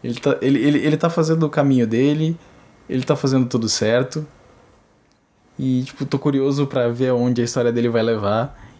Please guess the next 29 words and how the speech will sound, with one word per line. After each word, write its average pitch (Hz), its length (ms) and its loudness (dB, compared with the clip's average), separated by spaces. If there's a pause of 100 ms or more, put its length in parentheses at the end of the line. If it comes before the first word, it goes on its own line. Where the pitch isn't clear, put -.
(120)
e 113 580 -2 (240)
o 139 120 -2
que 135 160 -4
mais 120 340 2
essa 120 200 -2
personalidade 117 680 0
dele 113 240 0
meio 110 580 0 (680)
gênio, 135 720 2 (280)
que - 160 -2
não 123 340 2
tem 117 800 2 (220)
muitas, 120 920 0 (540)
é, 107 260 0
não 131 140 2
tem 139 120 0
muita 135 220 0
percepção 135 800 -2
social, 123 680 0
onde 113 220 2
é 110 40 2
que, 117 340 -2 (220)
onde 120 160 2
é 110 60 4
que 117 140 -4
isso 120 160 -4
vai 110 100 2
levar 107 340 2
ele. 92 220 -4